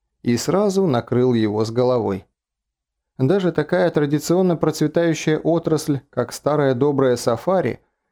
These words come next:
и то пострадала. Экстрим-туризм заглох на треть. Что же касается звероловства, то тут дела шли совсем плохо. А ведь как раз им мы и занимались. Я и мои компаньоны.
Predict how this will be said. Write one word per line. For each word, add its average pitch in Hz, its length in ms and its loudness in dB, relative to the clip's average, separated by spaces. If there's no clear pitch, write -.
и 151 100 0
то 143 240 -2
пострадала. 107 800 -4
Экстрим-туризм 139 920 0
заглох 123 480 0
на 110 160 0
треть. 127 400 -2
Что 233 200 -2
же 214 100 0
касается 185 560 0
звероловства, 156 880 0
то 120 140 0
тут 196 260 -6
дела 185 300 2
шли 180 300 0
совсем 147 580 -2
плохо. - 520 -2
А 120 100 -2
ведь 120 180 0
как 120 220 -2
раз 135 360 0
им 147 200 2
мы 113 280 2
и 117 40 4
занимались. 127 800 0
Я 113 480 -2
и 120 60 0
мои 104 280 0
компаньоны. 123 760 -2